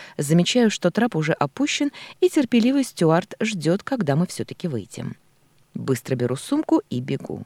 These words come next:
В попыхах перепрыгиваю ступени, но стоит оказаться на твёрдой земле, как мой быстрый боец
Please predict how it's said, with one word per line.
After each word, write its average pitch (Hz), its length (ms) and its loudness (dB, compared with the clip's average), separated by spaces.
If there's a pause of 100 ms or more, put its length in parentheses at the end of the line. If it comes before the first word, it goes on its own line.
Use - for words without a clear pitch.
(200)
В - 100 -20
попыхах 180 580 2
перепрыгиваю 147 680 2
ступени, 180 600 0 (300)
но 185 180 6
стоит 240 380 4
оказаться 185 540 2
на 151 140 2
твёрдой 151 340 2
земле, 226 400 6 (320)
как 196 180 2
мой 214 140 10
быстрый 214 400 2
боец 214 480 2